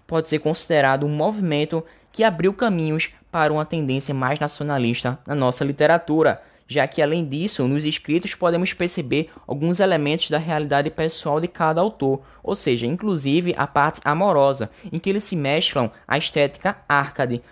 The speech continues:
dando origem a obras que rompiam com os princípios de contenção,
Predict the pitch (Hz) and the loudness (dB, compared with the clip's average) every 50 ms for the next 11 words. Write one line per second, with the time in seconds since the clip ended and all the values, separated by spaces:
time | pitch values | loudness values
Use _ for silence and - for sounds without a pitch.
0 | - _ - 139 165 175 175 165 143 135 147 160 170 185 180 156 143 147 156 160 | -20 _ -2 0 0 2 4 2 2 2 2 0 0 0 0 2 4 4 2 2
1 | 156 143 147 - - - 160 - 220 233 226 - - 160 165 160 160 - 180 185 | 0 -2 -4 -4 -8 -10 -6 -4 -2 -4 -4 -4 -4 -2 -2 -2 -2 -2 -4 -6
2 | - - 175 170 165 - 156 147 143 147 - - 131 - - 139 139 - 160 165 | -4 -4 -4 -4 -2 -2 -2 -2 -2 -4 -6 -6 -6 -4 -4 -4 -2 0 -2 -2
3 | - - - 143 135 131 131 | -2 -2 -2 0 0 0 0